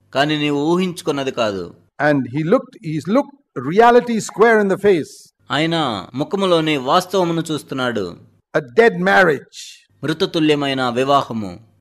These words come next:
Speaker 2: A pretty miserable situation.
Speaker 1: ఎంతో దౌర్భాగ్యకరమైన పరిస్థితి.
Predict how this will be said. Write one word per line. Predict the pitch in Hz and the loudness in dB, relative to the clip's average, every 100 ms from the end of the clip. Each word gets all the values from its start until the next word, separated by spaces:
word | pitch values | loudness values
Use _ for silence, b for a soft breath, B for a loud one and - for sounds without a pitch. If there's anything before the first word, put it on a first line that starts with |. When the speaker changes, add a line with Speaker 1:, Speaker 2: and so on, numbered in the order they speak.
| - | -8
Speaker 2:
A | 151 185 | -4 4
pretty | 247 202 | 6 6
miserable | 214 196 190 185 170 | 6 6 4 4 2
situation. | 180 156 165 147 135 110 _ 143 | 0 0 0 0 -6 -12 _ -10
Speaker 1:
ఎంతో | 147 170 143 | -2 0 0
దౌర్భాగ్యకరమైన | 131 139 135 170 160 170 156 143 135 127 | 2 0 2 2 2 -2 -2 -2 -2 -2
పరిస్థితి. | 117 131 127 - 113 107 85 | -2 -2 -4 -8 -8 -6 -8